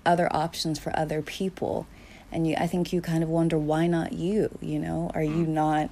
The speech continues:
Speaker 1: why are you not enough? And, um, yeah, I think that's one of the most stark things about some of these camps that I've been to in East Africa and other places is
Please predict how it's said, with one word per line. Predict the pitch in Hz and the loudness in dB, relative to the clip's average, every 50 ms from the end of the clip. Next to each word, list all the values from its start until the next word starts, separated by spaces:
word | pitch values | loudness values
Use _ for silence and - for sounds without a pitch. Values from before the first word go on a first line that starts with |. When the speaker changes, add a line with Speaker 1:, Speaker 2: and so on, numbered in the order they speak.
| - - | -8 -4
Speaker 1:
why | 151 156 151 160 | -2 0 2 2
are | 165 | 2
you | 165 170 170 | 2 2 2
not | 160 151 156 151 | 2 2 0 0
enough? | 151 147 151 156 175 170 - - - - - | 0 0 0 0 0 0 -2 -4 -8 -10 -4
And, | - 175 170 165 165 165 160 160 156 160 160 156 170 | -2 2 2 2 2 2 2 2 2 0 0 0 0
um, | 160 156 156 156 160 160 156 160 - - - | 0 0 0 0 -2 -2 -2 -4 -6 -6 0
yeah, | 220 254 320 349 311 | 4 6 6 6 6
I | 233 220 | 4 4
think | - 277 285 285 | 4 2 2 4
that's | - 254 240 - - | 2 -2 -2 -2 -2
one | 196 190 190 202 202 208 | 0 0 2 2 2 2
of | 208 190 185 180 180 | 0 0 -2 -4 -2
the | 180 | 0
most | 175 165 165 170 165 165 165 165 156 - - - - - - - - - - - - - - | 2 2 4 4 4 4 4 2 0 -2 -6 -6 -8 -8 -12 -12 -18 -20 -20 -20 -20 -18 -12
stark | - - - - 170 160 160 156 | -12 -10 -4 0 0 0 0 -2
things | - - - 165 160 160 160 160 160 156 | -6 -8 -4 -2 0 2 2 2 2 0
about | 160 151 151 147 143 - - - - - | -2 -2 0 0 0 0 -2 -4 -8 -8
some | - 165 165 | -4 -4 -2
of | 156 151 | -2 -2
these | 156 147 139 - | -4 -6 -6 -10
camps | - - 156 147 143 85 85 - - - | -4 -2 -2 -2 -2 -4 -6 -8 -8 -8
that | 156 - | -8 -6
I've | 147 147 139 - - - - - - - - - - - | -6 -8 -8 -10 -16 -18 -20 -20 -18 -18 -20 -20 -14 -6
been | - 160 165 160 | -2 -2 -2 -2
to | - - 160 156 | 0 -2 -2 -2
in | 151 - - | 0 0 0
East | 156 151 143 - - | 0 -2 -2 -2 -6
Africa | 147 151 147 143 - - 156 | -6 -6 -6 -8 -8 -6 -4
and | 151 151 | -4 -4
other | 147 151 | -4 -6
places | 143 - - 156 151 151 - - 143 147 147 143 | -8 -6 -4 -4 -4 -2 -2 -2 -2 -2 -2 -2
is | 147 143 143 139 - - | -4 -4 -4 -6 -10 -14